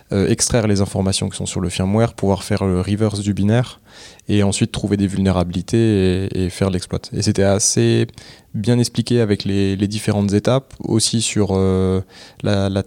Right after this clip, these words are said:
la cible, euh, sur les imprimantes, de le, le fait de travailler en équipe et puis qui s'occupait de, de chaque partie. On se rend compte que, ouais, c'est des, c'est du travail sur, euh, de, de collaboration de, de plusieurs personnes et,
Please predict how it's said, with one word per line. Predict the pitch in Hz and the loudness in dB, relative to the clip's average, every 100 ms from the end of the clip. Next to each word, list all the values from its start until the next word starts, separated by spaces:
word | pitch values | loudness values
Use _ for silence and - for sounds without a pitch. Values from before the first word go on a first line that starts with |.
| - | -4
la | - 98 | -6 -2
cible, | - 117 110 98 | -2 0 0 0
euh, | 95 98 95 95 | 0 0 -2 -6
sur | - | -4
les | 98 | 0
imprimantes, | 107 104 113 110 113 | 0 0 -2 0 0
de | 98 95 95 | -2 -2 0
le, | 92 90 90 87 92 - - - - - _ _ - | 0 -2 -2 -4 -6 -10 -20 -20 -20 -20 _ _ -10
le | |
fait | 87 98 | -4 0
de | 101 | 0
travailler | - 104 104 | 0 0 2
en | 107 | 2
équipe | 110 107 120 113 | 2 0 0 0
et | 101 | -2
puis | 98 | -4
qui | - - | -6 -4
s'occupait | 110 107 - - 101 | -4 -4 -4 -2 0
de, | 92 90 95 | 2 0 0
de | 98 | 0
chaque | 98 107 | 0 -2
partie. | - 101 - 139 - - - - - | -2 -2 -2 -4 -6 -20 -20 -14 -4
On | 98 98 | -2 0
se | |
rend | 98 107 | 0 0
compte | 127 | -2
que, | - | 0
ouais, | 98 101 | 0 0
c'est | - | 0
des, | 98 95 95 92 | 2 4 4 2
c'est | - | -2
du | 92 | -4
travail | 95 104 107 | -4 0 0
sur, | 104 101 90 | 0 -2 0
euh, | 90 90 90 90 90 - - - _ _ _ - | 0 0 0 -2 -6 -14 -20 -20 _ _ _ -4
de, | 95 | -2
de | 90 90 92 101 110 - _ - | 0 -2 -2 -4 -6 -12 _ -20
collaboration | - 110 107 110 - 107 | -4 0 2 2 0 0
de, | 101 | 0
de | 95 | 0
plusieurs | 98 110 107 107 | 0 0 0 2
personnes | 107 - 120 117 113 | 0 2 0 2 2
et, | 98 95 92 | 0 0 -2